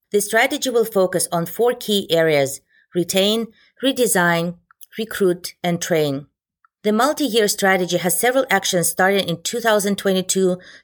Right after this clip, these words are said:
twenty-three. They include forty new undergraduate medical education seats and up to eighty-eight new residency seats at the University of British Columbia Faculty of Medicine.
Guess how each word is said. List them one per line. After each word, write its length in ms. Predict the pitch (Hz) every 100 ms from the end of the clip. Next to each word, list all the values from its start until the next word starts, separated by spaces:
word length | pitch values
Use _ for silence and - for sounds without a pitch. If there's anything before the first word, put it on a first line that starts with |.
| -
twenty-three. 720 | 180 175 175 170 156 143 156 _ _ _ _ -
They 280 | 190 220 220
include 540 | 208 - 180 156 147 _ _ _
forty 440 | - 247 285 277
new 380 | 262 196 214 220
undergraduate 800 | 196 196 196 180 196 190 196 185
medical 480 | 196 180 185 202 196
education 600 | 180 180 175 190 190 180
seats 460 | 170 170 135 - - _ -
and 160 | - 202
up 220 | 190 202 -
to 140 | 202 190
eighty-eight 540 | 202 226 - 196 196
new 280 | 202 190 220
residency 640 | 196 208 220 214 190 175
seats 420 | 165 - 143 - - _ -
at 120 | 180
the 60 | 175
University 500 | 175 170 175 202 196
of 60 | 170
British 260 | 175 170
Columbia 440 | - 165 165 165 160
Faculty 440 | - 156 156 156
of 180 | 151 147
Medicine. 480 | 147 143 - 139